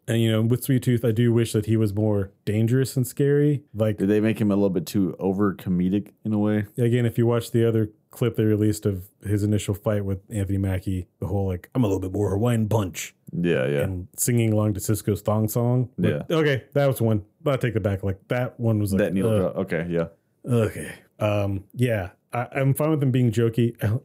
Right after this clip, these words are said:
Speaker 1: I'll give them props to this. And this is what showed me is, like, somebody involved in this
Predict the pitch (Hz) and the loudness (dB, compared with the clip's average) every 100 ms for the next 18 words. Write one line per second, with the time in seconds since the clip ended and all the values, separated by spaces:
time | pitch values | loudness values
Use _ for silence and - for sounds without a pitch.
0 | _ 131 139 135 139 135 123 120 113 - | _ -2 0 0 0 0 0 -2 -4 -4
1 | 101 95 - 120 120 - 113 120 - 117 | -4 -2 0 0 0 -2 0 0 0 0
2 | 110 101 95 - _ _ - - 160 156 | 2 0 -4 -8 _ _ -6 0 0 2
3 | 123 110 104 107 110 117 117 - - | 2 2 2 0 2 2 2 -2 -14